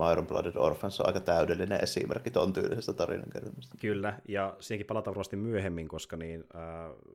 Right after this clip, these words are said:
Speaker 2: se on sarja, mitä myös kattonut, mutta en vielä niin paljon, että haluan sitä kauheasti vielä kertoa tässä kohtaa,
Speaker 1: Joo.
Speaker 2: mutta siihen palataan. Äh,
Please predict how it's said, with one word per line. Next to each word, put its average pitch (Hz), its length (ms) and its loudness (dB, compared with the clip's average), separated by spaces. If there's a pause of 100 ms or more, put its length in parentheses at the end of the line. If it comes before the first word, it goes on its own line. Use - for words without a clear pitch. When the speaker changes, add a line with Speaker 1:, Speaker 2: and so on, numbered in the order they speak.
(120)
Speaker 2:
se - 140 -8
on 95 40 -6
sarja, 110 180 -2
mitä 101 140 -6
myös 101 140 -6
kattonut, 110 600 -4
mutta 98 340 -2
en 101 60 -2
vielä 98 120 2
niin 98 140 2
paljon, 98 240 0
että 87 120 -4
haluan 85 120 -2
sitä 90 100 -6
kauheasti 87 280 -2
vielä 85 80 -4
kertoa 82 200 -6
tässä 87 320 -6
kohtaa, 73 260 -6
Speaker 1:
Joo. 104 140 0
Speaker 2:
mutta 87 260 -6
siihen 110 380 -8
palataan. 82 480 -6 (680)
Äh, 127 420 0